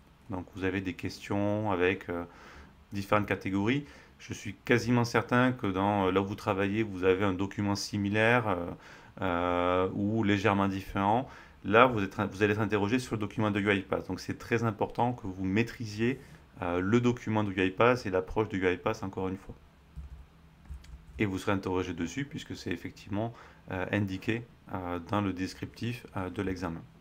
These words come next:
Ensuite, vous allez avoir, euh,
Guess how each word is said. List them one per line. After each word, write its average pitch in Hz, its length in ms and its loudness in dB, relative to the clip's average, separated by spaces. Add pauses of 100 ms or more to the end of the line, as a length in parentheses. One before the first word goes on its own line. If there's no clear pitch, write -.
(1200)
Ensuite, 151 400 2
vous 131 240 0
allez 127 140 8
avoir, 135 720 10
euh, 110 440 8